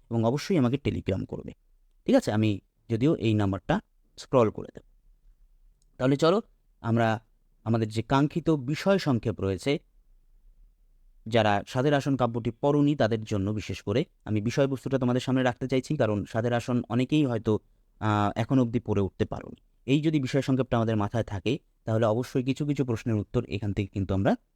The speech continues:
পেয়ে যেতে পারি। দেখো, প্রথম স্বর্গ। প্রথম স্বর্গতে বিহারীলাল চক্রবর্তী কাদম্বরী দেবীর প্রশ্নের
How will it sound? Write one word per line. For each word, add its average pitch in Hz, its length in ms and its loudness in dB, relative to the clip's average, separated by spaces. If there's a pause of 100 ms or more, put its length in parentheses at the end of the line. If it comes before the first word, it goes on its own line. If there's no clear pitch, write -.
(120)
পেয়ে 120 180 6
যেতে - 220 -4
পারি। - 180 -14 (260)
দেখো, 180 200 2
প্রথম 185 340 2
স্বর্গ। 107 300 -4 (300)
প্রথম 185 220 0
স্বর্গতে 180 600 2 (240)
বিহারীলাল 156 420 0
চক্রবর্তী 139 600 -2
কাদম্বরী 147 560 0
দেবীর 123 340 0
প্রশ্নের 123 360 -2